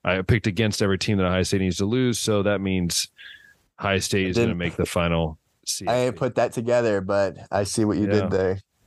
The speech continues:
Speaker 1: So I,
Speaker 2: Hmm.
Speaker 1: I do believe the final C F P will be Georgia, Michigan, Oregon, and Ohio State. That's what my
Speaker 2: Hmm.
Speaker 1: final prediction for the C F P will be. And a lot of people will be very mad,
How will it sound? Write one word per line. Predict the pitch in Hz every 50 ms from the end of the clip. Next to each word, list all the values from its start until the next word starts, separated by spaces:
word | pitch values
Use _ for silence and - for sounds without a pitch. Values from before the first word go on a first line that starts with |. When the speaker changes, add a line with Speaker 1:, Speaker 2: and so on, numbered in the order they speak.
| _ _
Speaker 1:
So | - - 123 123 120
I, | 104 123 135 139
Speaker 2:
Hmm. | -
Speaker 1:
I | 123 123 139
do | 135 113 131 135 139
believe | 139 143 135 123 117 110 107 101 95 85 80
the | 101 90
final | - - 101 104 107 101
C | - - 110
F | 101 95 -
P | - - 101 95
will | 92 92 90
be | 82 98 90 87 85
Georgia, | 85 82 - 104 101 110 113 110 104 113 113 110 110 104 - _ _ _ -
Michigan, | 101 101 104 95 - 95 92 87 90 90 87 87 85 82 - _ _ _ _
Oregon, | 104 110 117 113 107 98 82 87 82 80 78 78 76 - _ _ _ _ _ _ _ _ _ _
and | - 95 90 87 85
Ohio | 82 76 78 76 76 76
State. | 76 - - - - - - - _ _ _
That's | 98 98 101 - -
what | 113 104
my | 101 95 92
Speaker 2:
Hmm. | 92 90
Speaker 1:
final | 92 98 95 101 98
prediction | 87 104 95 95 85 - 98
for | 85 90
the | 92 85
C | - - 92 87
F | 80 -
P | - 90 82
will | 82 80 73
be. | 78 80 80 78 73 - - - - -
And | 90 90
a | 87
lot | 82 92 104 117
of | 117
people | 104 117 113 104
will | 98 92
be | 85 80
very | 76 92 95 101 107 107
mad, | 101 92 87 87 87 82 78